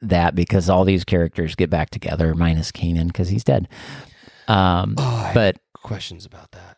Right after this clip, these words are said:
Speaker 1: yeah. Um, but I'm excited to see where those characters are at
Speaker 2: Okay.
Speaker 1: in the live action.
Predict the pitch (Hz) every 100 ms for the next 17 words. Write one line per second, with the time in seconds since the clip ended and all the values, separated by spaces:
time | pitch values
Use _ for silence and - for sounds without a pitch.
0 | - 147 135 - - - 107 110 110 101
1 | 95 87 90 _ _ _ _ _ _ -
2 | 104 120 127 - 113 117 110 104 - 110
3 | 104 101 98 - - - _ _ _ _
4 | _ _ 110 101 101 104 104 101 98 87
5 | 87 92 87 - 92 85 - 82 80 80
6 | 78 - _ _ _ _ 113 - 156 -
7 | 98 95 90 87 85 78 82 - - 98